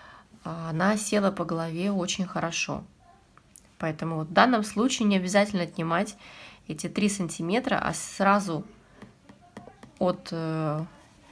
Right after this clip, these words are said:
количества петель в одном сантиметре с обхватом, вот д-, от этой величины девяносто петель, сразу отнимать процент на растяжение,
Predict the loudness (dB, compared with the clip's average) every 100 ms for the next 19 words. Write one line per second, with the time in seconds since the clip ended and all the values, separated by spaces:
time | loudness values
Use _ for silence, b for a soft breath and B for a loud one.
0 | B B 4 4 4 0 0 -2 2 2
1 | 2 -2 -16 -20 -20 -20 -10 0 2 4
2 | 2 -2 0 0 0 -2 -2 -2 6 6
3 | 6 0 -2 -4 -6 -2 0 0 0 0
4 | -2 -8 -10 -4 -2 -2 0 0 2 2
5 | 0 -2 -6 -6 -4 -4 0 4 6 4
6 | 0 0 2 0 -4 B B B -8 -2
7 | -2 2 2 0 -6 B B -4 -2 -2
8 | -2 -2 0 -2 -2 -6